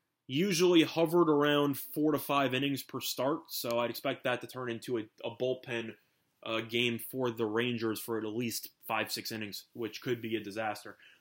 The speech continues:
But if you wanna break down both teams offensively,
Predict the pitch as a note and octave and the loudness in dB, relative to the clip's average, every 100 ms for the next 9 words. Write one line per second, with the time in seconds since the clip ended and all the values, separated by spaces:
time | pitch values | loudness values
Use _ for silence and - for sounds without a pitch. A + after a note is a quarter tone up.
0 | _ C3+ C#3 C3+ E3 F3+ F3+ C#3 E3 D#3+ | _ 4 6 8 8 10 6 6 4 6
1 | D3+ D3+ D3+ D3 C3+ _ _ - D3 C#3+ | 4 4 4 2 -2 _ _ 4 4 6
2 | D#3 C#3 B2+ - G#3 G3 F3 F#3 F3+ D#3+ | 2 4 4 4 2 2 2 8 8 8